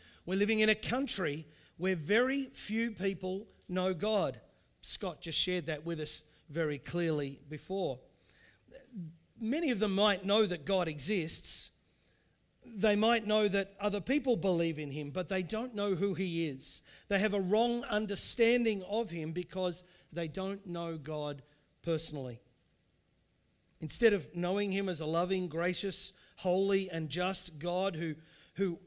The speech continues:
invites and wants people to know him and to receive eternal life, their thought, their understanding of God is something quite different to that. And so we're saying it's really important that you and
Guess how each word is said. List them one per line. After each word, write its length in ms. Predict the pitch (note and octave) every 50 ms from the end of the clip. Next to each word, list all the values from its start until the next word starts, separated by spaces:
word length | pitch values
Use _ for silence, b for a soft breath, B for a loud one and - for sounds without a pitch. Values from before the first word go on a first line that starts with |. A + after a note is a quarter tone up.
| - -
invites 720 | G3+ F#3 E3+ D#3 C#3 C#3 G3+ G#3+ A#3 A3+ A3+ A3+ - -
and 180 | F#3+ F3 E3+ D#3
wants 380 | E3+ F#3+ G#3+ A3+ A#3 A3 - -
people 380 | - A3 A3 F3 D#3 G3 F3+
to 160 | - - F#3
know 400 | E3+ F3 F#3 F#3+ G#3 A3 A3+ A3+
him 260 | G3 F#3+ G#3 G#3 G3 G3
and 160 | F#3 F3+ E3+
to 140 | - F#3 E3+
receive 480 | E3 E3 - - - G#3 G#3 F#3+ D3+
eternal 480 | E3 D#3 D#3+ - F#3 F3 E3 D#3 D#3 D#3+
life, 260 | E3+ D#3+ D3+ D3 C#3+ - - b b b b b b b b b b b _ - - - - E3+ D3 D#3
their 380 | E3+ E3+ E3+ E3+ E3+ E3+ E3 - D#3 - -
thought, 320 | - F3 E3 E3 D#3+ D#3+
their 180 | D#3+ D#3 D3+ D3
understanding 640 | D3 D#3 C#3+ C3+ - - D#3 D3+ D3 C#3+ C#3 C#3
of 140 | C#3 B2 A#2+
God 240 | - D3 C#3 C3+ C3
is 80 | C3 B2+
something 520 | - - C#3+ B2 - - C3+ B2+ B2 B2 - b b b b b b b _
quite 320 | - - D#3 C3+ B2 -
different 400 | - E3 D#3+ - - C#3 C3 -
to 140 | - - D#3
that. 360 | B2+ C3+ D3+ D3 C3 B2+ - _ _ _ _ _ _ _ _ _ _ _ _ _ b b b b b b b b b b b b b
And 140 | - E3+ F3+
so 180 | - - A#3 A#3
we're 160 | G#3+ A3+ A3
saying 420 | A3 - - C#4 C4 B3+ B3 A#3
it's 160 | A3+ A3 -
really 520 | F#3+ F3+ F3+ G3 A#3 B3+ C#4+ D4+ D4+ D4 D4
important 720 | C#4+ C4 - E3+ G#3 A#3 G#3+ F#3 D#3+ E3+ F#3 G3+ G3 F3
that 220 | E3+ G3+ F#3+ G3+ G3+
you 500 | F#3+ F3+ E3+ F#3 G#3+ B3+ C#4+ D#4 D4+ D4+
and 220 | C#4 A3+ A#3 A3+